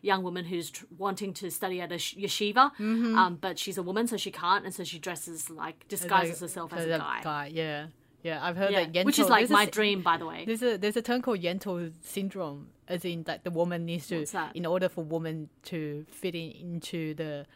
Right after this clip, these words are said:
Speaker 2: fucking defaulted
Speaker 1: Yeah.
Speaker 2: world that, you know, just
Speaker 1: Yeah.
Speaker 2: benefits men, we have to taken up the
Speaker 1: Mm.
Speaker 2: characteristics that was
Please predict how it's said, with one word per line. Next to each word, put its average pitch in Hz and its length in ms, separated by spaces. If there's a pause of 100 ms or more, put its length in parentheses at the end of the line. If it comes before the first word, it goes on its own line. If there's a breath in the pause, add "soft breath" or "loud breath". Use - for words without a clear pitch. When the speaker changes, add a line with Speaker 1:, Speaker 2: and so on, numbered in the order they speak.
(200 soft breath)
Speaker 2:
fucking 180 340
defaulted 170 580
Speaker 1:
Yeah. 151 60
Speaker 2:
world 151 600
that, 156 260 (500)
you 175 140
know, 151 100
just 170 180
Speaker 1:
Yeah. 180 60
Speaker 2:
benefits 160 500
men, 160 340 (100)
we 165 220
have 156 200
to 160 120
taken 156 380
up 143 200
the 208 220
Speaker 1:
Mm. 165 40
Speaker 2:
characteristics 151 840
that 143 200
was 151 360